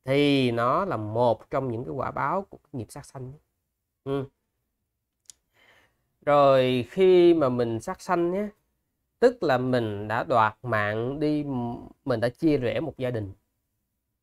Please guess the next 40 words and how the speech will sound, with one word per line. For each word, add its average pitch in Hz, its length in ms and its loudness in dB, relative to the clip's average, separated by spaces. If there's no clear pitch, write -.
Có 202 60 -6
bao 165 140 0
giờ 113 280 2
mình 104 280 -6
tưởng 139 240 -6
tượng 110 180 -4
được 110 60 -6
một 101 200 -8
chuyện, 113 400 -8
mình 107 160 -8
giết 196 160 -6
một 139 140 -6
con 131 200 -10
chim, 139 320 -4
tức 226 220 -2
là 120 140 0
mình 113 380 -4
đã 120 120 -10
phá 190 400 -12
tan 151 320 0
nát 190 240 -4
một 113 600 -6
cái 160 80 -10
gia 139 100 -6
đình. 104 240 -8
Khi 147 80 -2
đó 175 440 2
sẽ 107 200 -12
có 170 180 -4
một 147 240 -6
người 104 200 -6
vợ 107 320 -4
mất 170 260 -8
chồng, 104 360 -6
một 107 180 -6
người 107 240 -6
chồng 101 260 -4
mất 151 180 -12
vợ, 101 360 -6
một, 113 540 -6